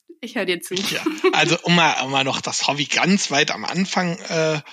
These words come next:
Speaker 2: anzufangen, noch vor meiner Ausbildung.
Speaker 1: Mhm.
Speaker 2: So Klein Chris, damals mit vierzehn, fand Animes, Mangas und sowas ganz cool
Speaker 1: Richtig geil.
Speaker 2: und ist dann halt auch auf entsprechende Veranstaltungen gegangen und hat dann da auch mal sowas gesehen, Leute, die sich verkleiden wie die,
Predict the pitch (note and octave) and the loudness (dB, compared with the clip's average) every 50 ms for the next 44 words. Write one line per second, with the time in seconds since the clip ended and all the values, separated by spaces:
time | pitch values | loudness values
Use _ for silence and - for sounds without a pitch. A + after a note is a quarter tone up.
0 | - - D3 D3+ - - D3 - D#3 D#3 D3 B2+ - - - D#3+ E3+ G3 F#3+ E3 | -10 -6 -6 -4 -4 -4 -2 -2 0 0 0 0 -2 0 4 4 6 6 6 4
1 | D3 C3+ A2+ F2 - E3+ E3 - - - E3 E3 D#3 E3+ F#3+ G#3 B3 A3 A3 A3+ | 2 0 -2 -2 -2 -2 -2 -2 -2 -2 -2 -2 0 -2 -4 -2 -2 0 0 2
2 | A3+ A#3+ D4+ F#4+ - - - - - - - - - - - C3 C#3+ E3 D#3+ D3+ | 2 0 0 -4 -6 -10 -14 -14 -16 -16 -10 -6 -4 0 2 2 2 2 2 2
3 | - - F#3 G3+ - - - - - - - A#2+ C#3+ D3+ D#3 D3+ D3 - - - | 0 2 2 0 0 -2 -6 -8 -8 -6 -4 -2 0 2 2 2 2 0 -2 -4
4 | D3 C#3 - - - - - - - - - - - - F#3 G#3 G3+ - - F3+ | -4 -4 -4 -4 -6 -8 -10 -20 -20 -20 -14 -6 -2 0 2 2 2 2 0 0
5 | F3 E3+ D#3+ - - D3 D#3 D#3 - - C3+ D#3 F3 F#3+ F#3 E3+ E3 E3 E3 D3+ | 0 0 0 0 -2 -2 -2 -2 -2 0 0 2 2 2 2 4 2 2 2 0
6 | - - A#2+ C#3 F3+ F#3 E3+ E3 - - D#3 D3 - D#3 D3+ D3 D3 - - B2+ | -2 -4 -4 -4 -2 -2 -4 -4 -4 -6 -6 -8 -6 -4 -4 -4 -4 -4 -6 -6
7 | C#3+ - - - - - F3 F#3+ A3 A#3 - A3 G#3+ - - - - - F#3+ C3+ | -6 -6 -8 -8 -8 -6 -4 -4 -4 -4 -8 -12 -16 -18 -18 -18 -14 -10 -10 -8
8 | B2+ C#3 C3+ - E3 D3 C3 C3 C#3+ C#3 - C3+ - D3 C#3 - - - - - | -6 -6 -4 -4 -2 -2 -2 -2 -2 -2 -2 -4 -6 -6 -6 -2 -2 -2 -2 -2
9 | D3+ D3 - - - C3 - - - - D#3+ F#3+ - - - F3+ F3 F3 - F#3 | -2 -4 -2 -4 -4 -6 -6 -6 -4 -2 0 2 2 2 2 2 0 0 0 -2
10 | E3+ E3+ D#3 - D3+ D#3 D#3+ D#3+ D#3+ D#3+ D#3 B2+ C3+ C3 - - - - - - | -4 -4 -4 -2 -2 -2 0 0 -2 -2 -2 -4 -8 -10 -12 -12 -12 -10 -10 -10
11 | - - - - D3+ - D#3 D3 C#3 C3 C3+ C3+ - - C3+ C3+ C3+ C3 B2+ B2+ | -10 -6 -4 -4 0 0 0 2 4 4 2 2 2 2 2 4 4 4 2 0
12 | - - - - - _ _ _ _ _ - - B2+ C3 C3+ C3 - - C#3 B2 | -4 -10 -20 -20 -20 _ _ _ _ _ -10 -6 -2 -2 -2 -2 -2 -4 -4 -2
13 | C3 C3+ C3+ C3+ C3+ D3+ - - C#3 C3+ B2 B2 A2+ - C3 A#2+ - - - B2 | 0 0 2 2 2 2 0 -2 -4 -4 -6 -4 -4 -4 -4 -4 -4 -2 0 0
14 | D#3+ G#3+ A3+ A#3 G3 F#3+ F3+ E3+ F#3 F3+ F3+ F3+ F3 E3+ - | 2 2 0 0 0 -2 -2 -2 -2 0 0 0 0 0 -4